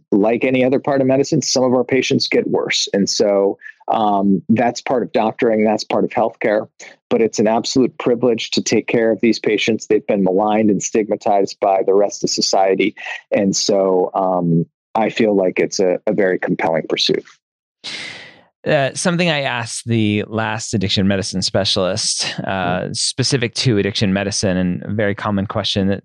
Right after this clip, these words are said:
Speaker 2: I think potentially could come up in a medical school interview for, for pre-meds that are
Speaker 1: Mm-hmm.
Speaker 2: still applying.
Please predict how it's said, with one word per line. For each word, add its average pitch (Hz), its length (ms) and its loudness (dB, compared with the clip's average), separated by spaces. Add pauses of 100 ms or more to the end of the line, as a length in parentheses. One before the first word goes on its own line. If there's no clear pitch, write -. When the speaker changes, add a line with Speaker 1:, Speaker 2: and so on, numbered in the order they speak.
(100)
Speaker 2:
I - 40 -4
think - 320 -6 (220)
potentially 110 420 0
could - 200 -4
come 101 180 0
up 95 140 0
in 92 100 0
a 92 40 2
medical 95 300 0
school 92 220 -4
interview 101 420 2
for, 95 420 -2 (160)
for 90 160 0
pre-meds 101 600 0
that 98 120 -2
are 95 200 -2 (300)
Speaker 1:
Mm-hmm. 151 200 0
Speaker 2:
still 135 280 0
applying. 104 580 -2